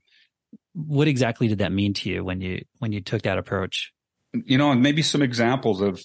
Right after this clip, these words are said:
Speaker 2: of patients that I met during my treatment, um, the ones that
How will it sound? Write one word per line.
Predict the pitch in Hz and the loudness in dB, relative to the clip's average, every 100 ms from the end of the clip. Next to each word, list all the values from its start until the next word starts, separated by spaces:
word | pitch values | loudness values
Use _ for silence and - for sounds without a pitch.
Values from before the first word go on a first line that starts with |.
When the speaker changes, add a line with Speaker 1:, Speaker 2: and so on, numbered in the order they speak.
| - | -4
Speaker 2:
of | 104 87 | -2 -2
patients | - 120 131 107 101 - - - - _ _ _ _ _ - | 0 0 0 -2 -4 -4 -8 -10 -14 _ _ _ _ _ -10
that | - 110 | -2 2
I | 104 | 2
met | 92 107 120 - _ - _ | 2 2 0 -4 _ -20 _
during | - 127 135 | 0 2 4
my | 95 | 2
treatment, | 82 - 95 - 90 80 - - | -2 -2 -2 -2 -6 -6 -12 -6
um, | 98 98 95 90 82 _ _ _ _ _ _ _ _ _ _ _ - - _ | -2 -2 -2 -4 -8 _ _ _ _ _ _ _ _ _ _ _ -20 -20 _
the | 113 110 | -4 0
ones | 117 147 147 - | 2 2 2 2
that | 123 - | 2 2